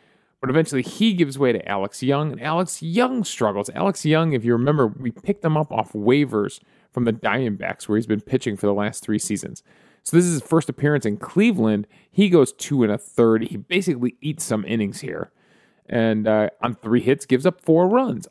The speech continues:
Also has a walk, finally records another strikeout on thirty-eight pitches. So he gets us basically to Blake Parker, who ends the game. So it's a disaster all around. Now, what was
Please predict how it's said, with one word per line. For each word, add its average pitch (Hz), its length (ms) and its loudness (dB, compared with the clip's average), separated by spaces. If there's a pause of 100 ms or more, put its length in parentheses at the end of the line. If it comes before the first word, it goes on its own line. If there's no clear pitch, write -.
Also 135 320 4
has 110 100 4
a 113 60 4
walk, 107 400 0
finally 127 580 -2
records 107 420 0
another 101 240 -2
strikeout 95 540 -4 (500)
on 113 140 -4
thirty-eight 139 540 2
pitches. - 360 -10
So - 400 -2
he - 140 -10
gets 170 400 2
us 147 100 -2
basically 123 520 2
to 107 60 0
Blake 107 340 0
Parker, 101 340 0
who 104 140 -4
ends 101 260 -6
the - 80 -12
game. - 320 -12 (1120)
So 202 420 6
it's 175 180 2
a 190 60 10
disaster 160 720 2
all 127 200 4
around. 95 460 -2
Now, 95 100 -2
what 135 260 2
was 151 180 0